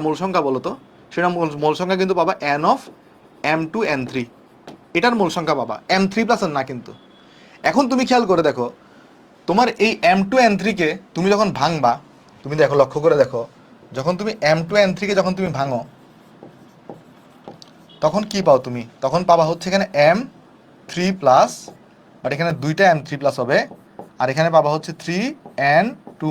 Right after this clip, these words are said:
মাইনাস। প্রবলেমটা কি? প্রবলেমটা হচ্ছে এটার যদি মোল সংখ্যা এন হয়, এখানে কিন্তু মোল সংখ্যা টু এন হয়ে গেছে, বুঝতেছো? মানে প্রবলেমটা কিন্তু বুঝিও জিনিসটা, মানে তুমি যদি এখানে এস ওয়ান ভি ওয়ান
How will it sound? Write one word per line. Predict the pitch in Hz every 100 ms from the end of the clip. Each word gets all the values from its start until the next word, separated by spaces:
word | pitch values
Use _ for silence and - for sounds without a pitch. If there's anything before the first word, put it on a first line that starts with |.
| 143
মাইনাস। | 117 107 - - _ _ _ - - -
প্রবলেমটা | 180 196 247 262 262
কি? | 175 135
প্রবলেমটা | 151 190 220 240
হচ্ছে | 240 147 - -
এটার | 165 240 247 254
যদি | 247 262 240 - 143
মোল | 175 190
সংখ্যা | 220 214 - 160 165
এন | 160 170
হয়, | 185 131 - _ _ _ _ - _ _ _ _ _ 156
এখানে | 190 214
কিন্তু | 233 220
মোল | 202
সংখ্যা | 214 220 -
টু | 190 202
এন | 190
হয়ে | 175 151
গেছে, | 135 135
বুঝতেছো? | 135 156 220 208 - _ _ _ _ _ _ _ _ _ - - _ _ _ _ _
মানে | 147 160
প্রবলেমটা | 175 196 214 226
কিন্তু | 226 214 - 156
বুঝিও | 165 190 165
জিনিসটা, | 147 - 117 -
মানে | 143 170
তুমি | 196 214
যদি | 233
এখানে | 226 240 175
এস | 175 196
ওয়ান | 233 220
ভি | 220
ওয়ান | 220